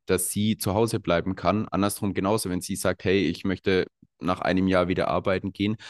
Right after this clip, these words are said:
möchte ich diese Freiheiten haben, dass ich mich um die Kinder kümmern kann. Und das sind einfach so Punkte, die mich dann,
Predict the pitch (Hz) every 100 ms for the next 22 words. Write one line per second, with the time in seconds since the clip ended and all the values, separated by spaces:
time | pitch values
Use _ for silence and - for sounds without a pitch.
0 | - 95 95 - - 127 - 107 92 -
1 | 85 95 95 92 87 87 90 101 107 95
2 | - - 127 98 90 85 - 92 85 -
3 | 90 87 87 95 98 - _ _ _ _
4 | _ _ - - - _ 82 85 - 82
5 | 90 90 - 92 - - - 104 110 101
6 | 90 98 92 - 92 98